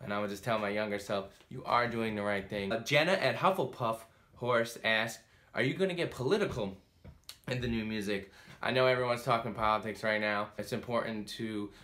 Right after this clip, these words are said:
you know, have your beliefs. Personally, with music, um, I feel like my contribution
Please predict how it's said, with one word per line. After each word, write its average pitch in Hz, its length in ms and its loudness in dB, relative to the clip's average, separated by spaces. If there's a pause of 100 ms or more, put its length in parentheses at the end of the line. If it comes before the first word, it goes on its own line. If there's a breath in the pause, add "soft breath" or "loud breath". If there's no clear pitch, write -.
(100)
you 110 60 -6
know, 110 80 -2
have 117 280 2
your 127 100 -2
beliefs. 123 520 -2 (280 loud breath)
Personally, 135 540 0
with 117 200 -4
music, 135 640 0 (200 loud breath)
um, 107 300 0
I 117 60 -2
feel 123 200 0
like 113 160 0
my 123 180 2
contribution 120 920 -4